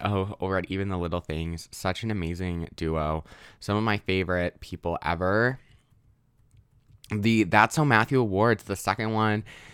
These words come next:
that one was always fun because it is such a, like, wild ride to do a solo episode, I feel like, and that one is such, it's, it's one of my favorites, honestly.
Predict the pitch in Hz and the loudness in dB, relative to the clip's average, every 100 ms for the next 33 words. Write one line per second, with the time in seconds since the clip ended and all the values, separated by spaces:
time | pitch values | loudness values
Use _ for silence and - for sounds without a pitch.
0 | - 101 117 131 127 123 98 101 98 - | 6 8 8 6 2 4 4 4 2 2
1 | 92 90 92 95 85 80 80 78 - - | 2 2 -4 -2 -2 0 -2 -6 -14 -20
2 | - - 98 92 - 98 95 90 - 92 | -14 2 4 4 2 0 0 -2 2 2
3 | 95 - 160 156 151 147 - 82 80 78 | 2 2 4 4 2 0 -6 -12 -12 -4
4 | 87 87 92 98 104 104 - 82 78 78 | 2 4 4 2 2 0 -4 -4 -2 0
5 | 85 90 123 135 139 135 135 139 135 139 | -2 -2 0 0 2 0 0 -2 -2 0
6 | 139 139 135 - 104 101 95 113 123 101 | 2 2 2 -2 -4 0 -2 -2 -4 -4
7 | 104 - 98 - 104 - - - 104 98 | -6 -4 -4 -2 -6 -6 -14 -6 -4 -2
8 | 110 95 87 85 80 - 78 80 82 82 | -4 -4 -4 -4 -4 -8 -8 -8 -6 -8
9 | 78 | -8